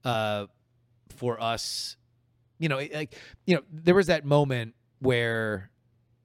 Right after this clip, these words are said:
C G I was a big panic in Hollywood, right? And it was like, "Oh my God, now it's getting so cheap and Hollywood's gonna wanna replace everybody with digital actors and actors aren't gonna matter anymore." And then you had, like,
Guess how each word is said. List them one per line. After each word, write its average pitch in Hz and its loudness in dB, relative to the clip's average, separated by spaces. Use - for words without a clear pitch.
C 147 0
G 123 0
I 107 0
was 104 -4
a 113 -6
big 104 -6
panic 101 -6
in 98 -6
Hollywood, 82 -6
right? 110 0
And 107 -4
it 104 -4
was 98 -8
like, 95 -4
"Oh 139 2
my 101 -8
God, 107 0
now 117 -6
it's 127 -10
getting 139 -4
so 107 -10
cheap 175 2
and 98 -10
Hollywood's 139 2
gonna 113 -10
wanna 110 -4
replace 190 0
everybody 156 2
with 123 -6
digital 113 -6
actors 175 0
and 131 -6
actors 139 -6
aren't 113 -12
gonna 107 -12
matter 202 2
anymore." 165 4
And 156 -2
then 180 -2
you 160 0
had, 151 -2
like, 135 0